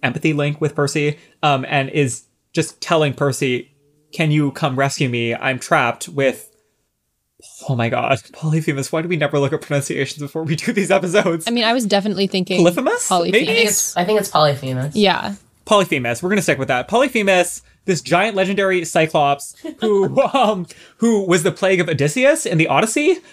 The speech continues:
Speaker 1: um, famously, um, has, has kidnapped Grover in, um, in, in his cave in the Sea of Monsters, which, what is that? We don't know where that is yet. Um, and
Speaker 2: Mm-hmm.
Speaker 1: also has it.
Speaker 2: Right.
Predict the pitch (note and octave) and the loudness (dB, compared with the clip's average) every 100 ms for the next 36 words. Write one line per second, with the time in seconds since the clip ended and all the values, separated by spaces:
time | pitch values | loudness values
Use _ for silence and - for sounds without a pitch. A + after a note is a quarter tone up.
0 | - - E3+ D#3+ E3 G3 A3 B3 B3+ A#3+ | -4 2 2 2 -2 0 -2 -2 0 2
1 | F#3+ E3+ D#3 D3 _ _ _ _ _ _ | 2 2 0 -4 _ _ _ _ _ _
2 | _ _ - - F#3+ F#3 E3 D3+ D#3+ D#3 | _ _ -20 -8 0 2 2 -2 -6 -2
3 | F3 D#3 C#3+ C3+ - _ D#3 D3+ C#3 B2+ | 0 0 0 -2 -8 _ 0 2 2 0
4 | A#2+ _ _ _ D#3 D3 C3+ C3+ C#3 C3 | -2 _ _ _ 0 2 0 -2 0 0
5 | A#2+ A#2+ A#2+ _ _ _ _ _ _ _ | -2 -6 -12 _ _ _ _ _ _ _
6 | _ _ _ _ - _ _ A3 F#3 F3 | _ _ _ _ -20 _ _ -2 0 2
7 | E3 D3+ B2 D3 C3 A#2+ - C#3 D#3 C3 | 2 2 0 0 0 -2 -4 -4 0 2
8 | B2+ A#2+ - A#2 A#2+ - - C#3+ C#3+ - | 2 0 -2 -4 -4 -6 -4 -4 -4 -8
9 | - D#3+ B2+ C#3 A#2+ C#3 C#3+ B2+ A#2+ A#2 | -2 0 2 0 0 0 0 2 2 0
10 | A#2 A2 A#2+ B2 - _ - D3+ C3+ - | 0 0 0 -2 -8 _ -2 0 0 -6
11 | _ - G3+ G#3 C4+ D3+ B2+ - _ _ | _ -4 0 2 2 2 0 -2 _ _
12 | _ _ _ _ - A#3+ - - F#3+ - | _ _ _ _ -2 0 0 -2 -2 -4
13 | - _ _ _ _ _ F#3 F#3+ - | -16 _ _ _ _ _ -2 0 -2